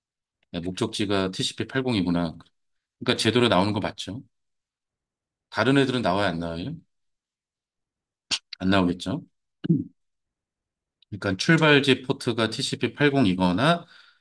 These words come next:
티씨피 목적지 포트 팔공인 녀석들이 나오는 거고,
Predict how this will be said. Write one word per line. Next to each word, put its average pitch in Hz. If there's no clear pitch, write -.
티씨피 -
목적지 95
포트 101
팔공인 160
녀석들이 95
나오는 85
거고, 82